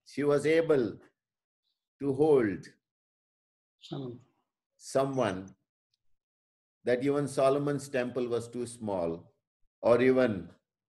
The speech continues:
Speaker 1: Saint Peter's Basilica in Rome is too small.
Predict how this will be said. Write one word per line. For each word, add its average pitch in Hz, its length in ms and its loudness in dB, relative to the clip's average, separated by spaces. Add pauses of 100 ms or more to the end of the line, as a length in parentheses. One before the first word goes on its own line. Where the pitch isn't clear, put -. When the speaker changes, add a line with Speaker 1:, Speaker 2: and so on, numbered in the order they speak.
(480)
Speaker 1:
Saint 131 340 2
Peter's 143 320 2
Basilica 113 880 0 (360)
in 107 180 -2
Rome 117 340 0
is 113 140 -6
too 107 160 -6
small. 85 560 -6